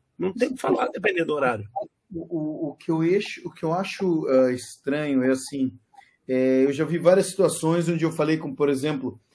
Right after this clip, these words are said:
Speaker 2: pessoas que moravam no Canadá e o cara falou, "Ah, tô em casa", né? Eu falei, "Mas e aí?" O cara falou, "Cara, é fevereiro, tá fazendo menos cinquenta na rua, eu vou sair de casa pra quê? Pra eu ficar doente, pra eu morrer, entendeu?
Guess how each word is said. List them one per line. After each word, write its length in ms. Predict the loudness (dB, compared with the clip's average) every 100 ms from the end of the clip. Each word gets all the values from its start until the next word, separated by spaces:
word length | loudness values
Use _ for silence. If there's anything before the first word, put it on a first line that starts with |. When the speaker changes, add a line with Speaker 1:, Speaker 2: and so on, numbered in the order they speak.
| _
Speaker 2:
pessoas 340 | -6 -2 0 0
que 80 | 2
moravam 320 | 4 4 2
no 120 | 2
Canadá 720 | 2 2 4 4 4 4 -2 -12 _ _
e 100 | -6
o 40 | 2
cara 220 | 4 4
falou, 220 | 6 8
"Ah, 120 | 6
tô 160 | 4 0
em 120 | 2
casa", 600 | 4 4 4 0 -6 -12 -16 _
né? 340 | -2 -2 -2 -6 -14 _ _ 0
Eu 180 | 2 2
falei, 240 | 2 4
"Mas 300 | 4 2 4
e 40 | 4
aí?" 260 | 6 4
O 60 | 4
cara 220 | 4 4
falou, 540 | 2 2 4 4 2 -8 _
"Cara, 320 | 4 4 6
é 60 | 2
fevereiro, 840 | 2 4 6 8 8 8 6 2 -6 _
tá 140 | 0 2
fazendo 340 | 2 2 2
menos 420 | 2 2 2 0
cinquenta 680 | 0 2 4 4 6 4 2
na 140 | 2 -2
rua, 480 | -2 0 2 0 -2
eu 140 | -2
vou 140 | -2
sair 260 | -2 -2 -2
de 160 | -4 -4
casa 320 | -2 0 0
pra 220 | 0 -2
quê? 340 | 0 -2 -2 -6 _ _ -2
Pra 100 | 0
eu 60 |
ficar 220 | 2 0
doente, 520 | 2 2 2 2 -2 -4
pra 140 | -2
eu 60 | 2
morrer, 600 | 4 4 2 2 0 -6 _ _ 0
entendeu? 520 | 2 2 2 0